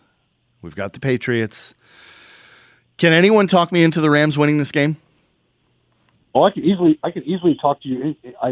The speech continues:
Speaker 2: into that. I just, I won't bet it. If it does get to three, I'll bet the Rams. Um, look, here's the thing. Um,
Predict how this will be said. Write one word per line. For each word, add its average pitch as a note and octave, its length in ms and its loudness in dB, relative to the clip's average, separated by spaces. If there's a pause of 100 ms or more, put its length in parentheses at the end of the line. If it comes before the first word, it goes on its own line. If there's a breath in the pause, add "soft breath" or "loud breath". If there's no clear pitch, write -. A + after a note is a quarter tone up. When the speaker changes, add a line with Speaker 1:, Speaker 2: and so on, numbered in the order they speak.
Speaker 2:
into C#3 300 -8
that. A2 240 2
I A#2+ 80 0
just, B2 180 -4 (840)
I D3 40 4
won't C3 300 2
bet C3+ 160 2
it. A#2+ 160 2
If C3 100 2
it D3 100 -2
does E3+ 180 4
get E3 140 -2
to C3+ 80 -10 (120)
three, C#3 220 0
I'll G#2 120 -2
bet A2+ 200 -16
the G#2+ 180 -14
Rams. A#2+ 300 -10 (140)
Um, A#2 360 -2 (560 soft breath)
look, C#3 220 0 (120)
here's B2+ 240 -10
the A2+ 80 -8
thing. A2 320 0 (120)
Um, G2+ 380 -8